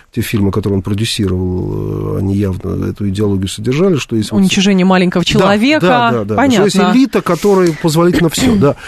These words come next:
Speaker 1: И, в общем, и поскольку он был
Speaker 2: Это
Speaker 1: связан
Speaker 2: Блаттер.
Speaker 1: с Клинтонами, он же был человек, э, из этого клана, он просто
Speaker 2: Мгм.
Speaker 1: совершенно оч-, очевидно работал на Демократическую партию, то, видимо, какие-то либеральные круги Демократической партии, которые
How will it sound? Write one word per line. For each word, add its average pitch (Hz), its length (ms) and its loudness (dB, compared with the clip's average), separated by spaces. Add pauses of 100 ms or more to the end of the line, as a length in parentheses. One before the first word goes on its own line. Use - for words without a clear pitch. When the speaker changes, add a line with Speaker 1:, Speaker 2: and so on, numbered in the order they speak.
(180)
Speaker 1:
И, 170 460 4
в 180 100 0
общем, 202 460 2
и 165 60 2
поскольку 165 340 -2
он 139 80 2
был 135 80 0
Speaker 2:
Это 175 100 0
Speaker 1:
связан 120 220 0
Speaker 2:
Блаттер. 175 80 -6
Speaker 1:
с - 20 -6
Клинтонами, 123 560 2
он 90 140 -2
же 95 100 -4
был 98 180 0
человек, 98 520 -2
э, 95 340 -4
из 95 140 -2
этого 95 240 -4
клана, 160 440 0
он 92 120 -2
просто 87 300 -2
Speaker 2:
Мгм. 185 40 2
Speaker 1:
совершенно 120 340 2
оч-, 107 160 -2
очевидно 131 460 0
работал 104 400 0
на 92 100 0
Демократическую 98 720 -4
партию, 92 460 -6 (400)
то, 139 100 -2
видимо, 196 300 4
какие-то 175 400 0
либеральные 165 540 2
круги 160 260 -2
Демократической 147 640 -2
партии, 135 400 -2
которые 120 480 0